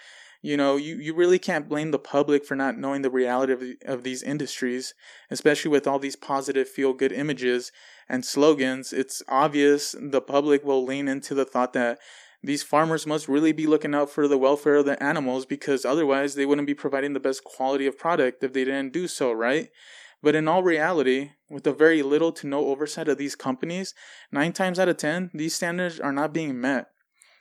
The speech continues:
I mean, really, you know, look at any footage that's been taken inside of these farms and tell me what you see ninety-nine percent of the time. But just make sure there isn't any children around. Those <laughs> images are very graphic and get, and they can be very traumatic, even for adults.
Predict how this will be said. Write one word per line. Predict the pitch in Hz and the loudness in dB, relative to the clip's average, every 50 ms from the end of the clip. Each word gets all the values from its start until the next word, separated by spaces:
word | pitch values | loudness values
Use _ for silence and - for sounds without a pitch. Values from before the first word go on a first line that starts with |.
| - - | -12 -4
I | - 143 147 | 0 0 0
mean, | 151 151 147 143 135 127 110 127 | 2 0 0 0 -2 -4 0 4
really, | 139 156 156 139 123 113 107 _ _ _ _ _ _ _ _ _ - | 4 6 6 6 4 2 0 _ _ _ _ _ _ _ _ _ -8
you | 151 143 | -6 -2
know, | 135 131 127 123 127 - - | -2 0 0 -2 -4 -4 0
look | 143 147 151 147 | 2 2 4 6
at | 180 156 - - | 6 6 6 4
any | 147 151 160 151 | 0 -4 -4 -6
footage | - - 139 143 156 165 165 - | 0 2 2 4 4 2 -2 -4
that's | - 143 131 - | -4 -4 -4 -2
been | - 143 135 | -4 -6 -6
taken | - - 147 143 143 151 147 | -4 -4 -4 -4 -4 -4 -4
inside | 135 135 131 - 147 135 | -4 -4 -4 -2 0 0
of | 131 123 | -2 -2
these | 127 127 123 - | -4 -10 -10 -10
farms | - - 135 131 127 120 120 120 - _ - - - - - - | -4 -2 0 0 0 -2 -4 -10 -18 _ -20 -20 -20 -20 -16 -10
and | - 127 117 | -8 -8 -4
tell | - 147 | -4 -2
me | 156 175 170 | -2 0 2
what | 170 160 - | 2 2 0
you | 160 | -2
see | 147 - 165 160 | -4 -4 -4 -2
ninety-nine | 160 156 151 147 147 143 139 139 | -2 -2 0 0 0 0 -2 -2
percent | 139 - - - 147 143 | -4 -8 -8 -4 -4 -4
of | 135 131 | -2 -4
the | 123 | -4
time. | - - 147 147 143 131 123 120 _ _ - - - - _ _ _ _ _ - | -6 -2 -2 -2 0 -2 -4 -6 _ _ -20 -20 -20 -20 _ _ _ _ _ -6
But | 135 127 | -4 -2
just | 151 156 - | -2 -2 0
make | 185 180 160 | 0 -2 -2
sure | - - 180 175 | 2 4 4 4
there | 175 165 165 | 6 4 4
isn't | 165 160 165 165 | 2 0 -2 -6
any | 170 170 143 | -4 -6 -8
children | - - - 160 160 151 151 143 | -8 -2 0 0 0 0 0 -2
around. | 143 143 143 139 143 147 143 | 0 0 0 0 -2 -2 2
Those | 151 147 156 151 | 2 2 2 2
<laughs> | 147 156 | -2 -4
images | 165 156 131 - - 160 139 151 | -4 -4 -6 -8 -8 -4 0 0
are | 131 | 0
very | 123 123 139 147 156 156 | 2 4 4 4 4 4
graphic | 147 143 139 147 156 151 - 175 165 - 151 | 4 4 4 4 2 0 -2 -4 -4 -2 -4
and | 139 123 | -4 -2
get, | 139 135 135 - _ | -2 -2 -2 -4 _
and | - - 147 131 135 139 139 | -12 -8 -8 -6 -6 -4 -4
they | 139 135 | -4 -4
can | - 165 151 | -2 -2 0
be | 143 147 | 0 -2
very | 131 127 139 143 147 147 | 0 4 4 6 6 4
traumatic, | 147 - - 139 127 127 131 135 143 151 160 160 - - | 2 -2 -4 -2 2 2 4 4 4 2 0 -2 -8 -10
even | - 147 135 147 139 | -8 -4 -4 -4 -4
for | - - 143 | 0 0 0
adults. | 131 117 117 131 127 123 113 - - - | 0 0 0 0 0 0 -2 -4 -12 -18